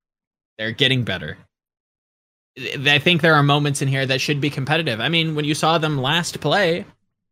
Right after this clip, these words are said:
Vancouver took a map, right? Like, I think there are reasons because of why that happened. I think that Eichenwald, where Shock runs the Zarya after not running the Zarya for a while, like,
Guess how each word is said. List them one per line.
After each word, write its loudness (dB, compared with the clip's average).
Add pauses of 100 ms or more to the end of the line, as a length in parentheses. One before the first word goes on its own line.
(100)
Vancouver 0
took -4
a -4
map, -4 (220)
right? -4
Like, -2 (340)
I 2
think 2
there 6
are 6
reasons 2
because 0
of -6
why -2
that -6
happened. -6
I -2
think 0
that -4
Eichenwald, -6
where -6
Shock -6
runs -4
the -8
Zarya 0
after -2
not -4
running -6
the -6
Zarya -6
for -10
a -6
while, -4
like, -8